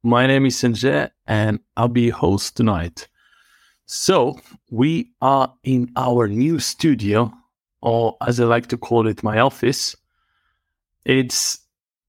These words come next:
pretty small. As you can see, it's kind of a, you know, pitched roof, but it works. Um, uh, getting a notification that I'm live on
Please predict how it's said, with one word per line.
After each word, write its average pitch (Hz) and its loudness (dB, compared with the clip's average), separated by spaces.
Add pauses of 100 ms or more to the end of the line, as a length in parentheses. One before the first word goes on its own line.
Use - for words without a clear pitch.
(180)
pretty 185 2
small. 117 0
As 110 -2
you 107 -2
can 113 -2
see, - 0
it's - -6
kind 113 -2
of 104 0
a, 101 -2 (440)
you 120 -4
know, 113 -2 (100)
pitched - -2
roof, 123 -2 (800)
but - 0
it 151 4
works. 127 -2 (240)
Um, 117 2 (220)
uh, 113 -2 (320)
getting 113 2
a 107 2
notification 110 -2
that 107 0
I'm 110 0
live 110 0
on 110 -4